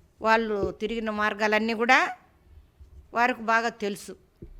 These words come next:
ఇప్పుడు పోయే మార్గము వారికి తెలియని మార్గం.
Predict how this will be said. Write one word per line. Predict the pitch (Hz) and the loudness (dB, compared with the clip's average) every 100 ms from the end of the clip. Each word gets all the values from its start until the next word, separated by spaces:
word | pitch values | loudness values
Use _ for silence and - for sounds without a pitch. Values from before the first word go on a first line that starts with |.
| - - _ _ - | -20 -20 _ _ -8
ఇప్పుడు | 220 226 320 269 | -8 -4 -4 0
పోయే | 240 262 262 254 | 2 4 4 2
మార్గము | 233 240 254 262 302 349 - _ _ - - - - - | 4 2 4 2 2 0 -4 _ _ -20 -20 -20 -20 -10
వారికి | 170 185 202 233 269 - - - - - - 170 | -2 0 0 -4 -8 -10 -20 -20 -20 -20 -16 -10
తెలియని | 170 165 156 147 | -8 -8 -10 -10
మార్గం. | 139 131 - 117 | -12 -12 -14 -20